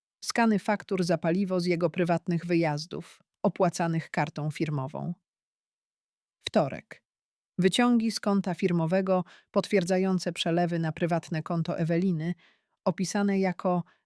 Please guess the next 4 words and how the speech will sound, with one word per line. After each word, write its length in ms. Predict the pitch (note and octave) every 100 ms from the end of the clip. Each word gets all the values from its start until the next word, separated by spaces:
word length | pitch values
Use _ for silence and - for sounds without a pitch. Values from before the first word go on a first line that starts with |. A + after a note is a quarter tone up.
| -
zaliczka 800 | F3+ A#3 G#3+ E3+ - - D#3 E3+ - _ _ _
lub 480 | F3 F#3+ F3+ - - _ _
delegacja. 880 | E3+ F3 E3+ F3 D3 - - - E3+ - _ _ _ _ _ _ _ _ _
Środa. 560 | - G3+ E3 D#3 C#2